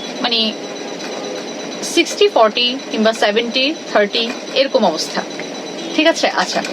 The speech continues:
আমি তাদের ক্ষেত্রে বলবো, আহ,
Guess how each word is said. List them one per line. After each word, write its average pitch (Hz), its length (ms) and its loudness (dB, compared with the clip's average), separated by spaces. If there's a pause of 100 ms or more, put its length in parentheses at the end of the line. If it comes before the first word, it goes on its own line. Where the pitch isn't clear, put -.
(1040)
আমি 254 100 0
তাদের 254 220 4
ক্ষেত্রে 349 280 4
বলবো, 277 380 8 (420)
আহ, 180 280 4